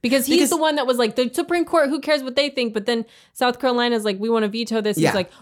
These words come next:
Speaker 1: "Well, no, no, no. I made that rule. You're gonna go against my
Speaker 2: Eh,
Speaker 1: rule?"
Speaker 2: exactly. Exactly.
Speaker 1: So he, he does win this fight with nullification. He
Speaker 2: Yeah.
Speaker 1: revises the tariff,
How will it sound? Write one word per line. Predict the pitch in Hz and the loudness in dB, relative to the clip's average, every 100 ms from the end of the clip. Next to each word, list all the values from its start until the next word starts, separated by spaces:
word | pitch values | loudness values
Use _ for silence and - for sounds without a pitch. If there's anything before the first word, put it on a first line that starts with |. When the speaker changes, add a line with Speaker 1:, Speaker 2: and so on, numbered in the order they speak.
| - | -2
Speaker 1:
"Well, | 262 | 2
no, | 294 | 2
no, | |
no. | 262 196 | 0 -2
I | 180 233 359 | 0 0 2
made | 226 190 | 0 -2
that | 190 170 | -4 -4
rule. | 202 208 | 0 0
You're | 214 339 | 0 -2
gonna | 277 | -4
go | 220 | -4
against | 202 185 | -4 -2
my | 202 | 2
Speaker 2:
Eh, | 185 180 180 349 403 | 4 4 4 4 4
Speaker 1:
rule?" | 427 453 - _ _ _ - | 2 0 -6 _ _ _ -4
Speaker 2:
exactly. | 247 240 233 233 226 175 196 151 - 101 - - - - - | 0 0 -2 -4 -8 -6 -4 -4 -6 -10 -10 -12 -16 -14 -6
Exactly. | 220 214 208 208 190 139 - - - - - - _ | -4 -2 -4 -6 -6 -8 -10 -20 -20 -20 -20 -20 _
Speaker 1:
So | - 214 | -6 -4
he, | 226 294 294 | -2 -4 -6
he | 226 269 269 | -6 -4 0
does | 247 285 | 2 2
win | 233 220 233 | 0 0 0
this | 233 240 | -2 -4
fight | - - 170 185 208 - - | -8 -4 -2 -4 -8 -14 -12
with | 208 190 | -8 -4
nullification. | 190 190 226 196 180 175 185 175 | -4 -4 -6 -8 -8 -6 -4 -2
He | 180 | -4
Speaker 2:
Yeah. | 185 | -4
Speaker 1:
revises | 185 170 175 202 214 | -2 0 -2 -2 -4
the | 208 | -6
tariff, | 214 - 202 196 190 185 | -8 -6 -2 -2 -2 -4